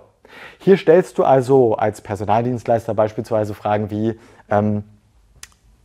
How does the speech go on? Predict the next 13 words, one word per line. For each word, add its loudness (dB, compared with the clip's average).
wie 0
viele 0
Stellen 2
haben 0
Sie 0
aktuell 0
offen, 0
die -4
beset-, -2
wo, -2
wo, -4
wo -8
Sie, -8